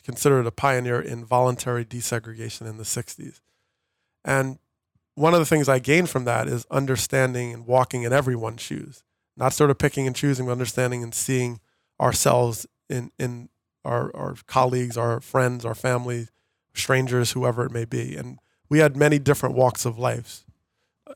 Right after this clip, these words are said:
e-, existing harmoniously in many regards in Teaneck growing up. And, you know, the core of whether racism or expressions of, of,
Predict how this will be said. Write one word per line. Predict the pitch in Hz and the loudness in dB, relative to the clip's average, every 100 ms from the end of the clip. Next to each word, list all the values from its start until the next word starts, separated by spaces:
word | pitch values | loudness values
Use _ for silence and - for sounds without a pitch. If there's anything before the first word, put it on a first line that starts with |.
| _ | _
e-, | - - | -16 -6
existing | 156 120 131 - 127 123 - - | -4 0 0 2 -2 -2 -12 -6
harmoniously | - 127 127 123 120 - 117 | -2 0 0 -2 -4 -4 -6
in | 113 | -4
many | 120 113 | -6 -6
regards | 117 113 113 120 - | -6 -4 -4 -6 -12
in | 117 | -14
Teaneck | - 135 - _ | -12 -12 -14 _
growing | 120 123 | -8 -8
up. | - - _ _ _ _ _ _ _ - | -12 -18 _ _ _ _ _ _ _ -2
And, | 139 131 131 - _ _ _ _ _ _ _ _ - | 0 0 -4 -14 _ _ _ _ _ _ _ _ 0
you | |
know, | 151 151 - _ _ _ | 2 2 -4 _ _ _
the | 147 147 | -4 -4
core | - 190 190 170 | 2 6 8 8
of | 156 139 117 _ | 8 4 0 _
whether | - 143 139 | 2 4 6
racism | 131 143 139 143 131 139 135 | 6 4 4 2 4 4 4
or | 123 135 135 | 0 -6 -6
expressions | - - 139 - 135 131 131 117 | -10 -2 0 0 -4 -6 -10 -10
of, | 117 - - | -12 -12 -12
of, | 110 | -8